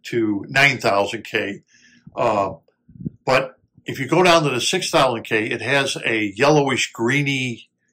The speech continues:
greenish look to the, to the light in your aquarium. Uh, it looks brighter to the human eye than if you go up to the nine thousand K. It will, uh, definitely look, have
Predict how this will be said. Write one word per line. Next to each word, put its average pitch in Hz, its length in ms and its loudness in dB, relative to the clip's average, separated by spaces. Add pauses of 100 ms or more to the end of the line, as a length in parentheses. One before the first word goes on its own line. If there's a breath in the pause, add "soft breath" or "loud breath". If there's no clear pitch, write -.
greenish 156 540 4
look 120 300 0
to 120 220 -6
the, 95 320 -4 (760)
to - 120 2
the 120 140 2
light 131 420 2
in 113 140 -10
your 104 160 -6
aquarium. 143 840 0 (520)
Uh, 110 220 -2
it 143 140 0
looks - 400 4
brighter 139 440 4
to 127 180 -8
the 104 100 -6
human 120 340 -4
eye 117 340 0
than 110 240 -4
if 107 180 -8
you 113 80 -6
go 110 140 -4
up 110 100 -6
to 113 80 -6
the 101 140 -6
nine 139 280 2
thousand 127 460 0
K. 107 400 -2 (240 loud breath)
It 120 160 -6
will, 107 320 -2
uh, 101 280 -2
definitely 117 440 -4
look, 98 320 -6 (1120)
have 113 260 -4